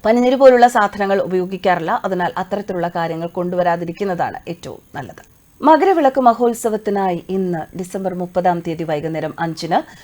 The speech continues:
ശബരിമല ശ്രീധർമ്മശാസ്താ ക്ഷേത്രം നട തുറക്കുകയാണ്. വൈകുന്നേരം അഞ്ചിന് തന്ത്രി കണ്ഠരര് മഹേഷ് മോഹനരുടെ മുഖ്യ കാർമ്മികത്വത്തിൽ മേൽശാന്തി പി എൻ മഹേഷ് നമ്പൂതിരി നട തുറക്കും.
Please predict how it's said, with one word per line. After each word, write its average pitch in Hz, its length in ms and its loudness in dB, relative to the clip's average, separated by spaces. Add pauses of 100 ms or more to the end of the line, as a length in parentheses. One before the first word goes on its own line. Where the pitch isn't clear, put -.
(140)
ശബരിമല 240 640 6
ശ്രീധർമ്മശാസ്താ 196 1000 0
ക്ഷേത്രം 160 540 -6
നട 170 160 0
തുറക്കുകയാണ്. 147 680 -4 (680)
വൈകുന്നേരം 180 380 2
അഞ്ചിന് 202 280 -2 (120)
തന്ത്രി 196 300 -2
കണ്ഠരര് 175 360 0
മഹേഷ് 170 460 -4
മോഹനരുടെ 165 540 -4 (300)
മുഖ്യ 214 420 -2
കാർമ്മികത്വത്തിൽ 175 800 0 (300)
മേൽശാന്തി 294 440 4
പി 269 120 -4
എൻ 262 160 2
മഹേഷ് 247 440 0
നമ്പൂതിരി 180 580 -4
നട 165 160 -4
തുറക്കും. 135 360 -10